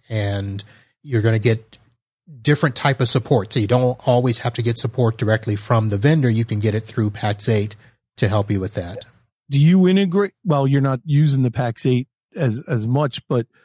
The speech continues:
Speaker 2: if you did, do they integrate with your R M M?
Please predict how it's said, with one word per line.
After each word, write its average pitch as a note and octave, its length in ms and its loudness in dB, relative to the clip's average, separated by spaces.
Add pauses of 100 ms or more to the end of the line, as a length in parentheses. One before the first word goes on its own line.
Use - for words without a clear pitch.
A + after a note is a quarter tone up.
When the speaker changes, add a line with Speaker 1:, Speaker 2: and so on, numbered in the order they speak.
(300)
Speaker 2:
if D3 220 0
you C#3 160 4
did, D3+ 640 0 (880)
do C#3+ 120 2
they C#3 200 2
integrate C#3+ 400 2
with C3 120 -4
your B2+ 200 0
R B2 160 -2
M A#2+ 100 -2
M? F#3+ 240 -2